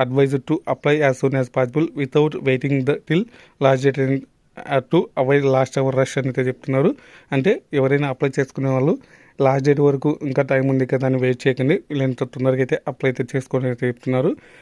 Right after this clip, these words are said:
They are further advised to obtain dated acknowledgement from the receiving authority in proof of, uh, their submission of application అని చెప్తున్నారు. So, అలాగే the candidate who are submission application through register post are heard by instructed to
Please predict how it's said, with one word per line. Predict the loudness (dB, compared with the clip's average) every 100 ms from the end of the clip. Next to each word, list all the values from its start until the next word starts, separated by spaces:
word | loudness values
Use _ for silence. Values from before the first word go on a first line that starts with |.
| _ 2
They | 4
are | 4 2 2
further | 4 4 4 _ _ _ _ _ _ _ -2 0
advised | 4 4 4
to | 0 0 0 4 2
obtain | 4 0 0 -2 2
dated | 2 2 0 -2
acknowledgement | 0 0 0 0 -2 -2
from | -2 0 2
the | 0 0 -6 _ _
receiving | -4 0 0 0 0 0
authority | 0 0 -2 -4 -2
in | -2
proof | -2 -2 -2 -2 -8 -2
of, | -2 -2 -2
uh, | -2 -4 -12 _ _
their | 2 2 2
submission | 2 2 0
of | 0 -2 -4 -4
application | -4 -2 -2 0
అని | -2 -2 -4
చెప్తున్నారు. | -4 -4 0 0 -2 _ -20 _ 2
So, | 2
అలాగే | 4 2
the | 0
candidate | 0 0 2 0
who | 2 0
are | 0 -2
submission | -2 -2 0 0 0
application | -4 -8 -6 -4 -4 -4 -4
through | -2 0
register | -2 0 -2 -2
post | -2 -2
are | -2 0
heard | 0 0
by | 0 0 -6 -20 -8 -2
instructed | 0 -2 0 0
to | 0 0 0